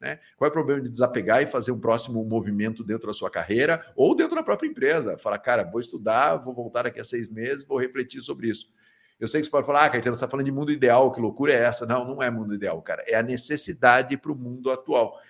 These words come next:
Não sei quem falou esses dias. Ah, o, o Salib que falou, né? "Pô, tirei um sabático. Todo mundo deveria tirar um sabático no meio do processo. E às vezes a gente demora muito pra fazer isso." Vá lá, cara, tome as suas decisões,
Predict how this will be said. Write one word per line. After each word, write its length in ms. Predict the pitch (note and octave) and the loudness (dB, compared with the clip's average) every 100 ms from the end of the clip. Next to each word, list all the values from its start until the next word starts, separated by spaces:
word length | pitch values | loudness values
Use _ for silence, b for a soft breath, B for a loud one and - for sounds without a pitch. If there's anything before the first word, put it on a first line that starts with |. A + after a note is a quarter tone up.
| B - | B -8
Não 100 | G#3 | -4
sei 160 | F#4 | -4
quem 240 | F4 F#3+ G#3 | -2 -2 -2
falou 240 | B2 A2+ | 0 2
esses 240 | A2+ A#2 F#2+ | 2 0 -6
dias. 200 | G#2 - | -6 2
Ah, 220 | F#3 D#3+ | 4 4
o, 440 | A#2+ G#2 F#2 E2+ | 2 0 -4 -8
o 60 | - | -2
Salib 400 | G3+ G#3 B3 B2+ | 0 0 -2 -6
que 60 | - | -4
falou, 280 | G2 F#2+ | -2 -2
né? 220 | F#2 B2+ B B _ | -2 -2 B B _
"Pô, 120 | D#3+ | -2
tirei 280 | D#3 C#3+ E3 | 0 -2 -4
um 40 | |
sabático. 720 | D#3+ F#3+ A#2 C3+ - G2+ G#2+ | -4 0 2 2 0 -6 -8
Todo 220 | G#2 C#3+ D#3 | -2 0 0
mundo 140 | D#3+ | -2
deveria 280 | D3+ C3+ C#3 | -4 -2 -2
tirar 200 | C#3 C#3+ | -2 -6
um 40 | |
sabático 480 | - F#3+ A2+ D3+ - | -2 0 0 0 -4
no 80 | C3 | -6
meio 180 | B2 C#3+ | -4 -4
do 80 | C#3 | -4
processo. 600 | C#3 - A2 A#2+ - - b b - | -6 0 0 0 -4 -14 b b 2
E 80 | A#2+ | 4
às 140 | A2+ | 4
vezes 160 | C3 C#3+ | 0 -4
a 60 | |
gente 180 | C3+ - | -8 -6
demora 320 | C3 B2+ C#3 | -2 0 0
muito 220 | B2+ C#3+ | -2 -4
pra 100 | D3+ | -6
fazer 240 | C3+ B2 B2+ | -6 -4 -2
isso." 300 | B2+ - G2+ | -2 -6 -6
Vá 160 | E2+ | -4
lá, 180 | D#2+ D3 | -2 -4
cara, 220 | - A2+ | -4 -8
tome 220 | - G#2 G#2+ | -4 -6 -6
as 60 | |
suas 180 | B2 G#2+ | -6 -4
decisões, 580 | A#2+ - E3 G#3+ A3+ | -6 -6 -4 -4 -4